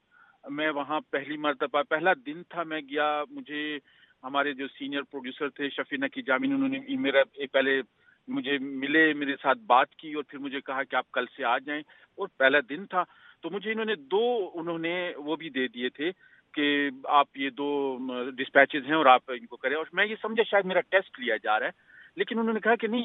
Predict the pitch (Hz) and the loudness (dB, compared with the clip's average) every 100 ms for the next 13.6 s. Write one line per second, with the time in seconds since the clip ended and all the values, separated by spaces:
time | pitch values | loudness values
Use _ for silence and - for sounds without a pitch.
0 | - 175 190 - 180 160 151 _ 170 147 | 4 4 4 0 0 0 -4 _ -10 -6
1 | - 139 151 185 147 139 165 175 165 185 | 0 4 4 4 4 4 2 0 -2 2
2 | 185 156 160 202 196 - 190 185 180 170 | 4 2 -6 -4 -4 4 4 4 2 0
3 | - 214 208 190 190 196 190 185 190 180 | 2 4 4 0 -6 -4 -2 4 6 6
4 | 165 165 - 147 143 143 127 113 110 113 | 6 6 4 6 6 6 2 0 0 -4
5 | 117 151 - 131 143 160 190 151 170 180 | -2 -4 -6 -10 -2 0 0 2 2 4
6 | 151 156 175 - 175 170 160 - 147 160 | 0 2 2 2 0 0 -2 4 4 6
7 | 165 151 147 156 147 139 143 139 131 147 | 2 0 -4 -2 0 2 2 2 -2 -6
8 | - 131 135 127 _ _ 135 - 139 113 | -10 2 2 2 _ _ -10 -8 -10 -8
9 | 113 117 120 120 131 151 139 131 131 110 | 6 8 8 6 2 2 6 4 4 -4
10 | - 135 131 143 131 139 135 135 143 156 | 4 4 4 4 4 4 2 0 0 -2
11 | 151 165 175 170 151 139 170 151 170 208 | -2 0 -2 -4 -8 -12 -10 -6 -6 -6
12 | 202 170 175 156 156 160 151 170 151 - | -6 -6 -6 -6 2 4 6 4 2 2
13 | 151 151 - 151 139 | 4 4 2 -2 0